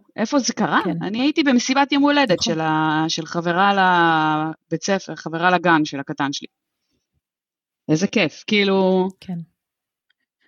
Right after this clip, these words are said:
Speaker 2: ברור, מיליון איסורי מצפון על זה שאנחנו, אה, לא נמצאות, ועוד
Speaker 1: נכון.
Speaker 2: ששתינו לא נמצאות, ושההורים שלנו נמצאים, נכון, שגיא נמצא שם,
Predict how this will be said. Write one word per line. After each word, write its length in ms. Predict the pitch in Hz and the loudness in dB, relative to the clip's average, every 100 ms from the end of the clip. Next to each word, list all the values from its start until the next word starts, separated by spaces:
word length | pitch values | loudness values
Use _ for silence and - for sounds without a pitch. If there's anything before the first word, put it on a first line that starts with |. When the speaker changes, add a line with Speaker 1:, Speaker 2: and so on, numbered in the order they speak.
| - | -2
Speaker 2:
ברור, 380 | 175 175 269 226 | 0 2 2 0
מיליון 360 | 180 180 196 311 | 0 2 2 2
איסורי 380 | - 220 170 | 0 -2 0
מצפון 520 | 170 165 - - 180 165 | -2 -4 -8 -10 -4 -2
על 80 | |
זה 180 | 160 175 | 0 0
שאנחנו, 680 | - 185 170 165 - 175 165 | 0 0 0 -2 -4 -4 -2
אה, 380 | 165 165 160 165 | -2 0 0 2
לא 120 | 175 | 4
נמצאות, 540 | 190 208 - 165 196 220 | 4 2 4 4 4 2
ועוד 160 | 185 | -2
Speaker 1:
נכון. 200 | - 190 | -2 -2
Speaker 2:
ששתינו 540 | 165 143 - 247 294 240 | -2 -2 2 2 2 2
לא 160 | 165 | 2
נמצאות, 800 | 156 160 - - 151 147 - - - - - - - - | 2 -2 -2 0 2 2 0 -8 -20 -20 -20 -20 -20 -14
ושההורים 800 | 170 160 160 - 165 170 185 202 | -8 -4 -6 -4 0 4 4 4
שלנו 500 | - 202 180 175 175 | 2 2 4 2 0
נמצאים, 460 | 170 165 - 175 175 | -2 -4 0 0 0
נכון, 340 | 160 170 196 | 0 2 2
שגיא 220 | 185 160 | 2 4
נמצא 440 | 160 175 170 147 147 | 4 4 0 -2 -4
שם, 280 | - 190 | -2 0